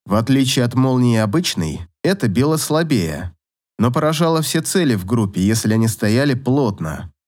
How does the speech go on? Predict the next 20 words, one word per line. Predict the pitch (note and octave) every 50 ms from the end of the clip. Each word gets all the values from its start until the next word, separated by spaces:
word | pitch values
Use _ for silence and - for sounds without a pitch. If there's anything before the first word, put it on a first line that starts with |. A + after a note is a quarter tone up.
| _
а | - A2
эльфы | C#3 D#3+ F3 F#3 F3 - A#2
как | C#3 C3 B2+ -
раз | - E3+ E3 C#3 A2+
сгрудились | G#2 F#2 - D3 C#3+ B2 B2 A2 A2 G#2+ G2
над | - G#2+ G2 G2+
местом | C#3+ F3 F#3+ - - A2+ G2
падения | G2 A2 B2 C#3+ D3 D3 C#3+ C3+
моего | C3+ C3 B2+ B2+ C#3 D3
камня. | C#3 - C#3+ G#2+ F2 D#2+ D2+ C#2+ B1 D2+ F2 - _ _ _ _ _ _ _
Следующим | - - - - G2+ G2 A2 B2+ C#3+ E3 E3+ E3 - F3+ E3+ E3
открылся | E3+ - - - A2 G#2+ A2 A#2 - C#3
я, | B2+ G#2+ F#2 E2 D2+ D2 D#2 E2 - _ _ -
успев | B2+ C3 B2+ - - B2+ A#2 A2
подобраться | - B2+ A#2 A2+ G#2+ G2+ A#2+ C3 C3+ B2+ C3 -
практически | A#2 - - A#2+ A#2+ - D3 C3+ - B2+ - - C#3+
вплотную | B2+ C#3 C3 C3+ C#3 C#3+ C#3+ - D#3 C#3 A#2
к | G2 -
спине | - - B2+ A#2+ B2 A#2
капитана. | - C3 A#2+ C#3+ C#3 C3+ C3 G#2 F2 D#2+ C#2+ C#2+ C#2+ F2